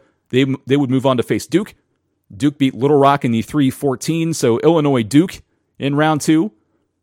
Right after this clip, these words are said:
Then Michigan over Utah State in the seven ten game. They would move on to face Creighton, who beat Belmont in the two fifteen contest. So Michigan, Creighton rounds out round two in the Midwest, according to Sportsline. So Kansas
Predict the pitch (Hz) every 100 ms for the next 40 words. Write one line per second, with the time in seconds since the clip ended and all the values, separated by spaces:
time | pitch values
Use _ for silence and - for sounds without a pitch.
0 | _ - 147 156 - 135 208 - 175 170
1 | 143 135 175 151 123 175 170 123 113 160
2 | 147 127 180 165 156 156 156 - _ _
3 | _ _ 127 143 127 139 127 131 120 120
4 | 113 - - 165 175 123 123 123 139 98
5 | 135 160 113 117 110 - 139 - 139 -
6 | 190 165 147 113 107 113 131 - - _
7 | _ _ - - 135 120 175 190 165 175
8 | 170 - - 160 196 - 104 110 - _
9 | _ _ _ _ 110 113 135 120 120 120
10 | - 113 127 120 - 160 131 127 107 110
11 | 117 110 107 101 117 - 107 104 110 202
12 | 196 - 110 90 - 127 - 202 170 156
13 | -